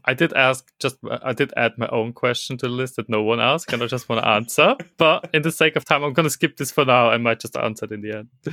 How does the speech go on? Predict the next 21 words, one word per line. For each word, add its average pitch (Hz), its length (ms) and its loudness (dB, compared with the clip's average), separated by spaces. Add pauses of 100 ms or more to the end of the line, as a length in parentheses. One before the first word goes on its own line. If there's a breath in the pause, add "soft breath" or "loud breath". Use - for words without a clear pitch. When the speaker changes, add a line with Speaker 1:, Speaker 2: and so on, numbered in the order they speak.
(120)
Speaker 2:
Oh 147 280 6
my 123 140 0
God, 127 360 2
the, 117 340 2
the 123 120 -4
tease. 131 920 -4 (540)
People 139 280 0
are 131 60 0
gonna 131 200 -2
have 127 200 0
to, 127 260 -2 (100)
<laughs> - 140 -6
people 196 260 4
are 170 60 4
gonna 156 220 2
have 170 180 0
to 156 80 0
listen 143 380 -2
to 147 100 -10
the 139 200 0
end 139 340 -2